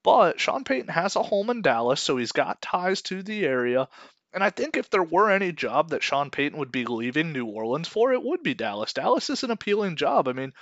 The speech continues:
you have the quarterback, you have the receiving room, you have a solid offensive line. There is good, you know, there's tons of great offensive weapons, and we know Sean Payton's one of the most innovative offensive minds in football. The defense is questionable, but you can fix that.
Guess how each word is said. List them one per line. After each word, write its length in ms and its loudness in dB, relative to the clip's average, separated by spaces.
you 160 -4
have 300 4
the 100 -2
quarterback, 600 0
you 100 0
have 160 2
the 80 0
receiving 420 -2
room, 220 -4
you 140 -4
have 180 0
a 60 -2
solid 340 2
offensive 480 0
line. 340 2
There 180 10
is 260 4
good, 340 4
you 80 -8
know, 120 4
there's 240 2
tons 440 0
of 100 -4
great 320 2
offensive 520 0
weapons, 380 2
and 60 -4
we 100 -6
know 120 -2
Sean 260 -2
Payton's 300 -2
one 100 -6
of 40 -4
the 100 -4
most 160 -4
innovative 440 0
offensive 460 0
minds 280 -2
in 100 -12
football. 520 -6
The 80 -2
defense 420 0
is 80 -4
questionable, 640 0
but 160 2
you 120 -4
can 180 -4
fix 300 -2
that. 260 0